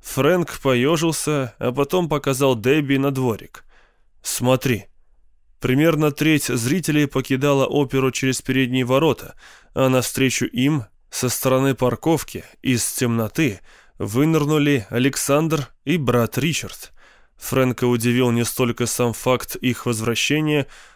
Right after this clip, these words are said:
сколько одно обстоятельство. За парой словно следил луч прожектора, выхватывая ее из толпы. Они почти светились.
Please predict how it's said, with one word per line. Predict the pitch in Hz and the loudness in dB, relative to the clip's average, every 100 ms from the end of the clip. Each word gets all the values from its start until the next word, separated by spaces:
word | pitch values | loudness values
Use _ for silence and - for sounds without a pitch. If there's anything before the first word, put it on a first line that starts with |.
| - | -14
сколько | - - - 143 139 147 135 110 - - | -8 -8 -4 -4 -2 0 0 -2 -6 -4
одно | 127 123 123 139 160 | -2 0 2 2 0
обстоятельство. | 139 139 - 143 151 127 - - - - - _ _ _ _ _ | 0 -2 -2 0 0 0 -6 -10 -12 -14 -20 _ _ _ _ _
За | - 107 123 | -8 0 0
парой | 123 135 165 170 139 - | 2 2 2 2 0 -4
словно | - - 143 156 156 | -8 0 2 2 2
следил | - 143 139 131 190 | 0 2 0 2 2
луч | 147 156 165 - | 2 0 -2 -4
прожектора, | - 147 135 175 151 - 98 90 | -2 -2 0 0 0 -4 -10 -8
выхватывая | 98 117 - 123 135 135 135 131 | -4 -2 0 2 2 2 0 2
ее | 120 120 110 139 | 2 0 0 2
из | 131 - | 0 -2
толпы. | - 127 123 139 98 - - - - - - | -2 -2 -2 -2 -2 -6 -20 -20 -20 -20 -12
Они | - 120 117 113 113 | -4 0 2 2 0
почти | - 117 - - 147 | 0 -2 -2 -2 -2
светились. | - 127 139 - 131 - - - | -2 -4 -4 -2 -4 -4 -8 -10